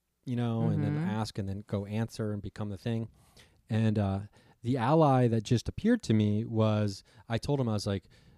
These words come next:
Speaker 1: the first image that just showed up sitting in the chair next, uh, ac-, right directly across from me was,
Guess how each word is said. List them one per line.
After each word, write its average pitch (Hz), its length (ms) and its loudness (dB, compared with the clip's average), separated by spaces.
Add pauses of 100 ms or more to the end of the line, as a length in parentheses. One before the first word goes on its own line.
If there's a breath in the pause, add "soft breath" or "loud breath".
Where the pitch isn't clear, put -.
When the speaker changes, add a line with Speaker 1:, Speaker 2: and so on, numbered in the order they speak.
Speaker 1:
the 110 80 -6
first - 440 -2 (120)
image 123 320 2
that 107 140 -2
just - 200 -4
showed 110 180 2
up 104 140 -4
sitting 117 280 0
in 98 60 0
the 92 60 0
chair 98 220 -2
next, 92 280 -4
uh, 113 160 -4
ac-, - 220 -12
right 110 300 -2
directly 107 340 2
across 98 280 -2
from 101 140 -4
me 92 120 -4
was, 92 440 -2